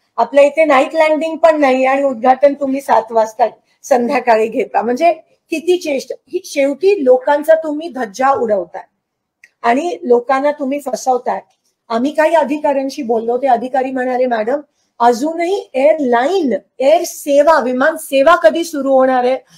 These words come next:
अजूनही आम्हाला त्याचा अतापता नाहीये, कोणाशीही बोलणं झालं नाहीये, ना Star अलायन्सशी झालंय, ना इंडिगोशी झालंय, कोणत्याही छोट्या जे एटीआर services अस-, असतात त्यांच्याशी बोलणं झालं नाहीये. त्या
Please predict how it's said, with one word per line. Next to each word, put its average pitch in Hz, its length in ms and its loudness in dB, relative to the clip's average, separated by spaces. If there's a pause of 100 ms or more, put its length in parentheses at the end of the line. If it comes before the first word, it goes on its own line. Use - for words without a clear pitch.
(160)
अजूनही 254 400 0
आम्हाला 240 340 0
त्याचा 240 280 -2
अतापता 220 520 -2
नाहीये, 220 280 0
कोणाशीही 247 720 0
बोलणं 233 420 0
झालं 214 380 -2
नाहीये, 190 300 -6 (480)
ना 254 80 2
Star 269 380 4
अलायन्सशी 277 580 2
झालंय, 277 300 2
ना 262 100 0
इंडिगोशी 269 640 -2
झालंय, 269 340 0 (300)
कोणत्याही 302 520 4
छोट्या 277 340 2
जे 277 100 0
एटीआर 269 500 2
services 240 640 -2
अस-, - 460 -8
असतात 269 260 -2
त्यांच्याशी 240 500 -2
बोलणं 220 300 0
झालं 208 300 -4
नाहीये. 208 220 -8
त्या 262 280 2